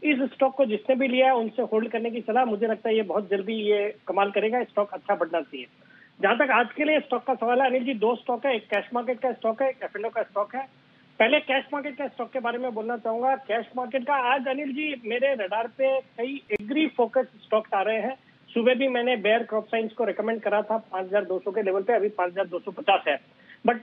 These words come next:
अभी जो stock है, वो भी एक seed बनाने वाली company है, कंपनी का नाम है Kaveri Seed। Fundamentally एक अच्छी company है। Valuation के लिहाज से अगर आप किसी और seed company से compare करें, तो बहुत ही सस्ती है। आ, price earnings multiple है सिर्फ दस का।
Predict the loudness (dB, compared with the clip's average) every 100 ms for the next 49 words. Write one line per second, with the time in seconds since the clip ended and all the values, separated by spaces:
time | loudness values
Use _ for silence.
0 | 2 4 2 4 4 2 2 0 2 2
1 | 2 0 -2 -4 -2 0 2 0 2 2
2 | 2 0 -2 -2 -2 -2 -4 -4 -2 -2
3 | -2 -4 -2 0 0 -2 -6 -10 -10 -12
4 | _ _ -20 _ -2 2 2 0 -2 -2
5 | -2 -6 -6 -4 -4 -4 -2 0 2 0
6 | 0 0 0 -4 -2 0 0 0 -4 -4
7 | 0 0 -2 -8 -14 -12 -8 -4 -2 -4
8 | -4 -4 -4 -6 -6 -8 -6 -4 0 0
9 | 0 -2 -2 -2 -2 -4 -6 -6 -4 -2
10 | 0 0 -6 _ _ 0 2 4 2 2
11 | 0 -4 -4 -6 -4 -2 -2 -2 -6 -2
12 | -2 0 0 0